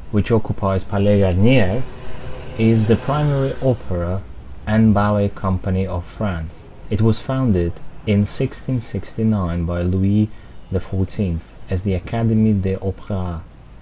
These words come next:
and shortly thereafter was placed under the leadership of Jean-Baptiste Lully and officially renamed the Académie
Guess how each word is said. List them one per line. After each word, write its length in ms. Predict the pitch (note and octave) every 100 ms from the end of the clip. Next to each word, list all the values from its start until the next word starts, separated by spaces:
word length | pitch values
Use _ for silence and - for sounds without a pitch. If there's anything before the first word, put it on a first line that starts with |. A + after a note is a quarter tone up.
| - - - -
and 180 | G#2 G#2
shortly 580 | - C3 C3 - B2+ -
thereafter 840 | G2+ G2 F#2+ F#2 - - E2+ F2 A2 - - -
was 220 | G2+ - -
placed 580 | - G#2+ G#2+ F#2 - - -
under 320 | G#2 G#2 G2
the 140 | F#2+ F#2+
leadership 580 | B2 C3+ B2+ - C3
of 220 | G#2 F2 - - - F#2
Jean-Baptiste 840 | G#2+ C#3 B2+ B2+ - A#2 A2 -
Lully 380 | G#2 G2 F#2+ F2 - - - -
and 140 | F#2+
officially 400 | F#2 A2+ - G#2
renamed 380 | G2 G2 G#2 G2+
the 140 | F#2
Académie 600 | E2+ G2 G#2+ G#2+ G2+ G2+